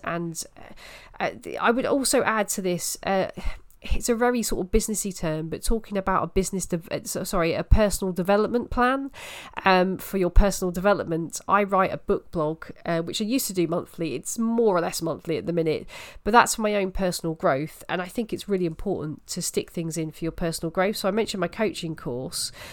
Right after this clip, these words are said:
um, which I did, and I'm gonna continue to the ne-, next level for that. But I've also d-, done a first aid course as well,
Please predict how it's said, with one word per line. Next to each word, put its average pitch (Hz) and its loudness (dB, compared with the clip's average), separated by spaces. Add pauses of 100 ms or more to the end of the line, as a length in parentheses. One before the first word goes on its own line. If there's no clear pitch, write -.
(240)
um, 180 2 (400)
which 165 -4
I 156 -2
did, 147 -2 (120)
and 175 0
I'm 175 2
gonna 170 -2
continue 175 -4
to - -8
the 160 -4
ne-, 165 -2
next - -6
level 185 0
for - -10
that. 170 -4 (300)
But 214 0
I've 254 4
also 214 -4
d-, 170 -4
done 175 0
a 170 -2
first 185 -2
aid 220 -2
course 156 -4
as 160 -6
well, 160 0